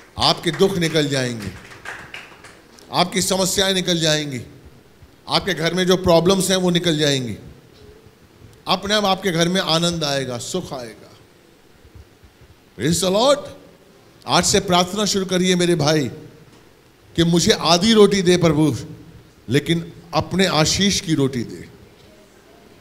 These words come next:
मुझे दस रोटी मत दे जो किसी का हक से या किसी को बेचैन करके या किसी को झूठ बोलकर मैंने खाई हो, मुझे वो रोटी मत दे। मेरे बच्चों को वो रोटी मत दे,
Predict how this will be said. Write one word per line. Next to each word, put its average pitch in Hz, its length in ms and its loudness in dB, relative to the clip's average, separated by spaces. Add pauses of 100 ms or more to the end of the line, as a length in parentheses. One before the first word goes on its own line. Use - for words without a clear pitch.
(340)
मुझे 165 220 2
दस 196 240 4
रोटी 208 300 4
मत 202 160 4
दे 180 500 0 (1200)
जो 175 140 4
किसी 180 280 -2
का 175 100 0
हक 165 260 -2
से 208 220 4 (540)
या 165 80 4
किसी 180 300 -2
को 196 100 4
बेचैन 175 500 2
करके 208 260 0
या 202 180 6
किसी 196 260 -2
को 202 100 0
झूठ 214 320 0
बोलकर 208 420 2
मैंने 196 220 0
खाई 190 280 2
हो, 196 280 4 (180)
मुझे 165 200 4
वो 175 160 4
रोटी 170 280 6
मत 139 140 2
दे। 101 300 -10 (480)
मेरे 190 220 8
बच्चों 196 300 6
को 214 140 4
वो 196 160 10
रोटी 196 280 10
मत 185 180 6
दे, 151 460 0